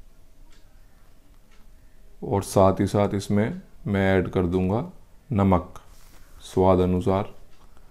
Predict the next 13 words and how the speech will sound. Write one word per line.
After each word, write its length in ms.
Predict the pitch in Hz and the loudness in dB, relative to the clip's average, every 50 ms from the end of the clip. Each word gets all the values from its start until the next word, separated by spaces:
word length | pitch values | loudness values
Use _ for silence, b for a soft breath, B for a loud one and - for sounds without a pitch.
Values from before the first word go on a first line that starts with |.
| b b b b b - - - - | b b b b b -20 -12 -6 -4
आपको 320 | 90 90 - - - 98 | -4 -4 -2 0 0 2
जैसा 280 | 90 92 87 - - 95 | 2 2 0 0 0 0
नमक 320 | 95 92 95 98 98 - - | 0 0 0 -2 -2 -4 -4
पसंद 320 | 98 92 104 92 92 92 | -4 -2 -2 0 0 0
है, 60 | 95 98 | 0 0
आप 200 | 98 101 - - 101 | 0 -2 -2 -4 -6
वैसा 340 | 101 101 90 87 - 101 92 | -6 -4 -4 -4 -4 -4 -2
नमक 400 | 92 92 92 95 - - - - - - - - | -2 -2 -4 -6 -8 -12 -20 -20 -20 -18 -10 -8
इसमें 400 | 123 117 - - 98 95 98 104 - - - - | -8 -8 -6 -4 -4 -4 -4 -6 -10 -12 -6 -2
ऐड 180 | 95 113 - - | 0 0 0 -2
कर 100 | - - | -4 -8
सकते 400 | - 98 - _ - - - 98 | -8 -8 -8 _ -8 -4 -2 0
हैं। 180 | 95 98 131 | 0 0 -2